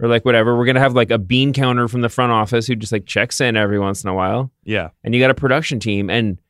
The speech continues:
Speaker 1: they're gonna be filming your weekly show, but they're also gonna be just tailing you all the time because regardless, this is gonna make a hell of a documentary at the end.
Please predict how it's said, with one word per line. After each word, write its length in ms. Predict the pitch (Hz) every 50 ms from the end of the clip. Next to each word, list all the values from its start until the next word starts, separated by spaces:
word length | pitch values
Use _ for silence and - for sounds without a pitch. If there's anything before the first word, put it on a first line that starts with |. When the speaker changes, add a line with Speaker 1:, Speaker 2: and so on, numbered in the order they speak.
| _ _ _ _ -
Speaker 1:
they're 220 | 101 117 131 143
gonna 200 | 151 165 165 160
be 240 | 151 151 143 135 123
filming 460 | - - - 143 143 151 165 165 160
your 120 | 156 151 139
weekly 340 | 127 139 139 - - 139 120
show, 260 | - - 151 139 123
but 80 | 120
they're 140 | 117 120 127
also 180 | 131 165 160 170
gonna 160 | 156 147 131
be 80 | 127 117
just 180 | 107 - -
tailing 360 | - - - 143 143 135 123
you 100 | 120 120
all 100 | 117 113
the 80 | 113 113
time 240 | - 127 120 117 113
because 240 | 117 110 123 110 104
regardless, 580 | 107 101 95 120 131 143 151 139 123 110 -
this 100 | 120 113
is 80 | 113 113
gonna 160 | 117 110 110
make 160 | 107 104 92
a 80 | 98 92
hell 280 | - 107 135 131 127
of 120 | 123 110 104
a 40 | 95
documentary 720 | 98 107 104 107 - 104 95 104 110 107 92 82 78 80
at 100 | 85 -
the 140 | 76 64 58
end. 280 | 57 53 - - -